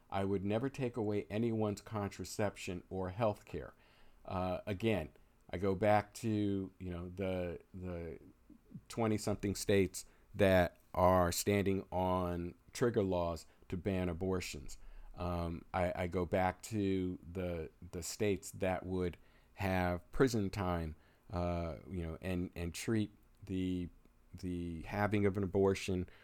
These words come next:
or the people performing the abortion as felony criminals. Uh, so, you know, as, as with any statement from politicians or those who,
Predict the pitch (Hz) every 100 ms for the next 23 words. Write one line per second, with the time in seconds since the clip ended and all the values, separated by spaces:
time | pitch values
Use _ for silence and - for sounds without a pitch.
0 | - - - 98 98 95 92 95 90 95
1 | 92 87 110 104 92 101 - 127 117 98
2 | 85 87 87 - 85 85 - - - 92
3 | 85 - 110 101 95 90 113 107 80 55
4 | - - _ _ _ - _ - 87 85
5 | - - 110 101 98 90 - _ _ -
6 | - - - - - - 85 - 120 123
7 | 120 113 143 156 147 - 117 135 - 127
8 | 131 131 127 - - 110 110 104 104 -
9 | - - - - - 117 113 110 120 -
10 | 120 120 - 98 98 92 90 107 110 107
11 | - 110 107 101